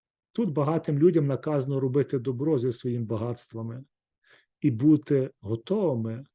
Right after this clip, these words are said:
роздавати їх нужденним.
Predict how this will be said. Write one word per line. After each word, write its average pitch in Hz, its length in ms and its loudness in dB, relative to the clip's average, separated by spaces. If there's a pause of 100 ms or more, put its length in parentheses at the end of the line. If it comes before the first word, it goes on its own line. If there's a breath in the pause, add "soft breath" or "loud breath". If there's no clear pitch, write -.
(580)
роздавати 131 800 0
їх 127 360 -2 (440)
нужденним. 120 1000 -2